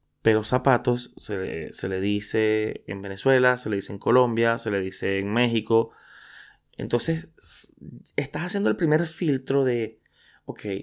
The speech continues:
mi producto, el producto que yo vendo es zapatos y recortaste. Ya estás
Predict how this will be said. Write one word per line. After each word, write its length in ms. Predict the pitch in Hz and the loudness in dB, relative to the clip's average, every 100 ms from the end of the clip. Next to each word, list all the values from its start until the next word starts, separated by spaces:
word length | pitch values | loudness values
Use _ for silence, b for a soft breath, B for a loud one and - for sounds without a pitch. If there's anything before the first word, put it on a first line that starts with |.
| - | -8
mi 260 | 117 139 | -4 -4
producto, 680 | 143 151 147 175 175 - 196 | 0 2 2 2 -4 -10 -8
el 80 | 196 | -6
producto 280 | 113 113 131 | -6 -4 -2
que 80 | 139 | 0
yo 100 | 139 | 0
vendo 300 | 147 143 131 | 0 2 2
es 300 | 135 - _ - | 0 -8 _ -10
zapatos 880 | - - 127 120 113 - - - - | -8 -4 -2 0 0 0 -6 -12 -8
y 100 | 120 | -2
recortaste. 920 | 123 117 110 - 117 107 - - _ _ _ b b b b b b b _ | 0 0 -4 -2 0 -2 -4 -20 _ _ _ b b b b b b b _
Ya 540 | - 113 123 117 - _ | -6 2 2 2 -4 _
estás 560 | 135 131 156 156 - | -6 2 0 0 -6